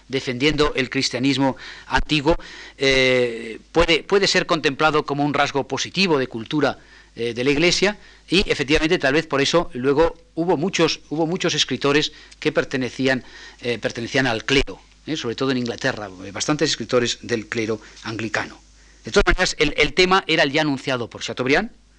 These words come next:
es decir, los cristianos eran perseguidos, atormentados, y después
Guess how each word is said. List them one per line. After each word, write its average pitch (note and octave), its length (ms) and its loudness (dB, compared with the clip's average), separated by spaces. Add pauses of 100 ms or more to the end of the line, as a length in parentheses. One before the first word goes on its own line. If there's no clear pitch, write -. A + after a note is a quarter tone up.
(180)
es C#3 100 -2
decir, D3+ 340 2
los C3 180 0
cristianos D3+ 540 0
eran C3+ 240 -2
perseguidos, E3 680 -4
atormentados, A2+ 760 -6 (340)
y F3+ 220 0
después C3+ 500 0